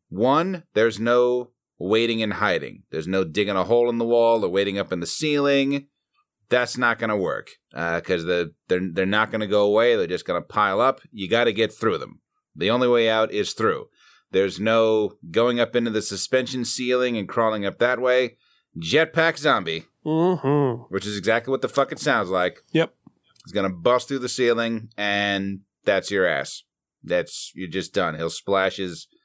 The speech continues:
Speaker 1: bile martini in your face, and, uh, in the confusion, he'll, well, he'll bite the fuck out of you.
Speaker 2: Yep.
Speaker 1: With that in mind, we will unveil tonight's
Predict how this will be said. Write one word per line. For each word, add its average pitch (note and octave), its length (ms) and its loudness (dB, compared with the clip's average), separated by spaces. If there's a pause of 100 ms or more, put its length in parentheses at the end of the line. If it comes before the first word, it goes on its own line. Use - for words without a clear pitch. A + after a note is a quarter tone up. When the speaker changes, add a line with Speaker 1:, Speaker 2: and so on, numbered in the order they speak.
(140)
Speaker 1:
bile A2 440 2
martini G#2+ 560 -2
in G2+ 80 -4
your F#2+ 100 0
face, G#2 520 -2 (460)
and, F2 360 -4
uh, F2 220 2
in F#2+ 140 -4
the F#2 80 -2
confusion, F#2 580 -4
he'll, F2 320 -2 (420)
well, F#2 140 0
he'll F2+ 80 2
bite F2+ 240 0
the - 60 -12
fuck E2+ 260 -2
out C2 160 -6
of B1 60 -8
you. - 100 -12 (240)
Speaker 2:
Yep. D#3+ 180 2 (320)
Speaker 1:
With G2 160 -6
that C3+ 160 4
in C3 100 -2
mind, C#3 260 2
we B2+ 100 0
will A2 160 0
unveil A#2+ 520 2
tonight's A#2 680 -4